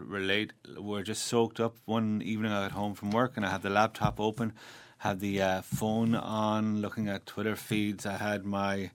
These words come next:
um, television on with Netflix, and then just in case I missed anything, I had the iPad over here, and to top it all, I had a slice of toast on top of me, a cup of tea,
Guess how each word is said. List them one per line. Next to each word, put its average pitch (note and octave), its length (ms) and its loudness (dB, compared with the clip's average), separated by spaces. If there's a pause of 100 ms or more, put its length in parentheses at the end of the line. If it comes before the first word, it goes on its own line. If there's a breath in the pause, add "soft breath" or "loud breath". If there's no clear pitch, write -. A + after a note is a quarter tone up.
(400 loud breath)
um, G2+ 720 4 (160)
television A#2 440 4
on A2 200 2
with A2 140 -2
Netflix, A2+ 560 0
and G2+ 120 -2
then G#2+ 160 2
just G#2 180 -2
in G#2 80 -2
case G#2+ 280 -2
I G2 80 -2
missed A2 320 -2
anything, G2+ 260 -2
I F#2+ 80 -4
had G2+ 120 -4
the G2+ 100 -6
iPad G#2 440 -2
over G2+ 220 -4
here, A2 160 0
and G2 240 -4
to G2 80 -12
top B2+ 320 0
it A2 80 2
all, A2 240 2
I G2+ 60 0
had G2+ 240 -2
a G2 160 -6
slice A#2+ 360 0
of A2 80 -10
toast A2+ 300 -2
on A2 80 -4
top A#2 220 2
of - 60 -6
me, A#2 120 0
a G#2 60 -4
cup - 320 -4
of A2 80 -6
tea, A2+ 300 0